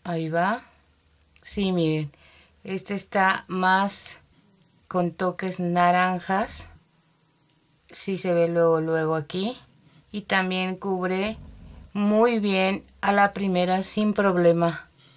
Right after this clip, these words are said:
Sí se ve en cámara, lo estoy observando que se ve más claro que los demás.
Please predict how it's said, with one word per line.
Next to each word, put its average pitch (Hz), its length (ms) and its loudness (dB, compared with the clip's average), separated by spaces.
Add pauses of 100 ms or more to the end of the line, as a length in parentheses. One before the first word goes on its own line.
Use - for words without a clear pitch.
(460)
Sí - 260 -2
se 196 160 0
ve 190 60 2
en 190 100 0
cámara, 214 420 4
lo 208 120 2
estoy 190 180 -4
observando 180 560 0
que - 80 -12
se 180 180 0
ve 175 140 4
más 175 240 0
claro 170 380 4
que 165 80 -2
los 160 160 2
demás. 190 500 0